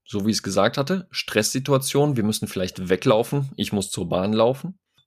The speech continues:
Und dadurch kann es zum Beispiel zu Verdauungsstörungen kommen. Wenn wir uns jetzt vor Augen führen, in einer chronischen Stresssituation zu sein. Der eine oder die andere von uns reagieren auch zum Beispiel mit Verstopfung, wenn sie lange Stress haben.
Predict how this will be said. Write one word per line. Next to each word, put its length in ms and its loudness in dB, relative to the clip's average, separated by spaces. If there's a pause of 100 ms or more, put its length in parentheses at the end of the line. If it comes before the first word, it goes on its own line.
(140)
Und 140 -4
dadurch 400 0
kann 180 2
es 120 0
zum 160 0
Beispiel 280 0
zu 140 -4
Verdauungsstörungen 960 0
kommen. 340 -10
Wenn 260 2
wir 120 4
uns 120 0
jetzt 360 -2
vor 120 0
Augen 220 4
führen, 380 0
in 120 -2
einer 220 0
chronischen 600 0
Stresssituation 760 -4
zu 140 -8
sein. 240 -8 (500)
Der 120 -2
eine 180 4
oder 100 6
die 140 0
andere 320 2
von 180 -4
uns 260 -4
reagieren 840 -2
auch 200 2
zum 240 -6
Beispiel 320 -6
mit 220 -2
Verstopfung, 720 -2 (180)
wenn 380 2
sie 260 -2
lange 280 0
Stress 340 0
haben. 240 -8